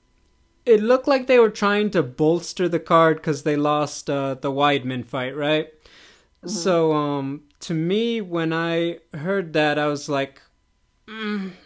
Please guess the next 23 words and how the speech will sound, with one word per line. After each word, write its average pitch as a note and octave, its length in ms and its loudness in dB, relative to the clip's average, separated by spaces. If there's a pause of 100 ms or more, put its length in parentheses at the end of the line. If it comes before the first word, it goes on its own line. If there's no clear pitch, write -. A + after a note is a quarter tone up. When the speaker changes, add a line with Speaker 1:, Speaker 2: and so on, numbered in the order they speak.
(140)
Speaker 1:
not A#3 400 0
that A3 160 4
it G3 140 0
wouldn't G3 320 2
be G3 140 2
a D#3+ 80 2
good E3 360 -4
fight, F3 480 -2
but D3 280 -2 (260)
would D#3+ 320 0
Charles E3+ 440 -2
Oliveira, E3 520 0
Michael D#3 360 -2
Chandler D#3 600 -2
have C3 260 -4
really C#3+ 680 -2 (500)
upped D#3+ 460 -6 (160)
the C#3+ 160 -6
pay-per-view D#3 720 -4
numbers D#3+ 440 -4
on D#3+ 140 -4
this E3 220 -8
one?" F3 340 -4